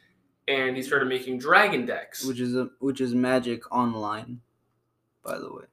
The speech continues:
Speaker 1: Yes.
Speaker 2: Is what it
Speaker 1: It is
Speaker 2: is.
Speaker 1: a, it is an online program for Magic. And I was like, "Okay, you know, these aren't too bad. Like, what, what could, what could he possibly have?" Like, you know, first ones weren't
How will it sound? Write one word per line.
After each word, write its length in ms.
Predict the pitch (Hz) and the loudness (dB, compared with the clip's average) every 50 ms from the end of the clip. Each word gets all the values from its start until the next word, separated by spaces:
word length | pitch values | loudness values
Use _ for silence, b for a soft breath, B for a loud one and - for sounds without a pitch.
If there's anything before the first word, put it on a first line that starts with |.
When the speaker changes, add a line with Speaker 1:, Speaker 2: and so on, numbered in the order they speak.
| _ _ 135 | _ _ -8
Speaker 1:
Yes. 420 | 131 131 110 - - - - - | -4 -4 -4 -4 -6 -10 -12 -14
Speaker 2:
Is 100 | 120 110 | -14 -12
what 180 | 113 - - - | -10 -10 -8 -8
it 60 | - | -8
Speaker 1:
It 60 | 131 | -8
is 60 | 127 | -4
Speaker 2:
is. 60 | 135 | -2
Speaker 1:
a, 180 | 135 127 120 123 | 0 0 2 0
it 40 | 123 | 0
is 60 | 120 120 | -2 -2
an 40 | 117 | -2
online 580 | 127 131 131 127 127 123 123 123 120 120 117 - | -2 -2 -2 -2 0 0 0 -2 -2 -4 -8 -8
program 380 | - 131 123 120 120 117 113 | -6 -4 -4 -4 -4 -6 -8
for 120 | - 117 113 | -12 -14 -14
Magic. 380 | 110 107 107 - - - - _ _ _ _ _ _ _ _ _ _ _ _ _ _ _ _ _ _ | -12 -14 -14 -14 -16 -20 -20 _ _ _ _ _ _ _ _ _ _ _ _ _ _ _ _ _ _
And 480 | 156 147 147 143 139 139 135 131 127 - - - | 4 4 6 6 4 4 2 0 -4 -2 4 6
I 140 | 170 180 175 | 8 8 8
was 120 | 170 165 | 6 4
like, 100 | 170 180 | 4 2
"Okay, 220 | 233 262 247 233 208 | 2 2 4 4 6
you 60 | 196 | 6
know, 120 | 208 226 | 6 6
these 100 | 269 285 | 6 4
aren't 220 | 269 208 - - - | 4 2 2 2 -2
too 340 | - - - 180 208 202 170 | -6 -6 -4 -2 -2 -2 2
bad. 200 | - 123 131 135 | 4 6 6 6
Like, 180 | 135 139 139 180 | 6 4 4 4
what, 220 | 226 - - 247 | 4 4 2 0
what 120 | 285 277 | -4 0
could, 280 | - 302 254 240 240 277 | 2 4 6 6 6 4
what 120 | 339 330 - | 0 0 2
could 100 | 359 330 | 2 2
he 140 | 269 202 - | 2 2 0
possibly 680 | - - 165 165 165 170 170 165 - 170 156 151 143 135 | -2 2 4 8 8 8 8 6 0 -4 -4 -2 -2 -2
have?" 460 | - 139 139 135 135 131 127 131 - 151 | 0 2 4 6 6 6 6 4 2 0
Like, 160 | 151 151 160 | 0 0 2
you 60 | 175 | 2
know, 100 | 170 165 | 2 2
first 320 | 165 - 208 214 208 - - | 4 6 6 6 6 4 2
ones 200 | 208 190 185 165 | 2 0 0 0
weren't 380 | 170 180 185 185 185 185 180 | 0 2 4 4 4 4 2